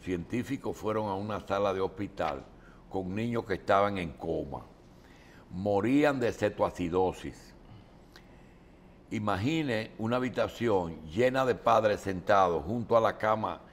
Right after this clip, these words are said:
esperando la muerte inevitable de su hijo.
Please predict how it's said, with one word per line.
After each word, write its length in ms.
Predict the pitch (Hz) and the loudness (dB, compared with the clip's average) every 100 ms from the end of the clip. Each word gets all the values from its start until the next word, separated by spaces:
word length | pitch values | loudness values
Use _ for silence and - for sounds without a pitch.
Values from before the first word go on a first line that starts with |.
| - - | -18 -10
esperando 520 | 92 101 92 101 113 | -6 0 2 2 2
la 120 | 104 | 2
muerte 440 | 92 101 101 92 98 | 2 0 -2 -2 -4
inevitable 640 | 95 90 90 92 90 95 | -4 -4 -4 0 0 0
de 140 | 90 85 | 0 -2
su 220 | - 76 69 | -6 -8 -8
hijo. 240 | 57 | -10